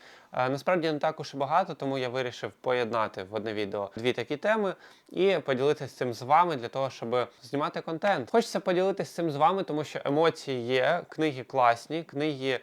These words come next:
дратівливі і книги незвичайні. Також тут буде електронна книга.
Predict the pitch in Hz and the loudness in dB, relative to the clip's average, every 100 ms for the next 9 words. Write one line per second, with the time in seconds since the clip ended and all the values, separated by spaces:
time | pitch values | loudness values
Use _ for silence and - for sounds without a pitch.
0 | - 131 156 156 139 131 131 120 147 202 | -4 4 4 4 0 4 4 4 0 -4
1 | - 147 151 - 131 147 143 147 123 127 | -4 -2 -2 -4 -4 -4 -4 -4 -2 -2
2 | 123 131 - 117 95 92 92 _ - 185 | -2 -6 -6 -4 -4 -6 -12 _ 0 0
3 | 185 - 147 123 139 - - 113 - 120 | 0 -4 -2 0 0 0 -2 -4 -4 -4
4 | 117 - 95 92 | -4 -8 -12 -14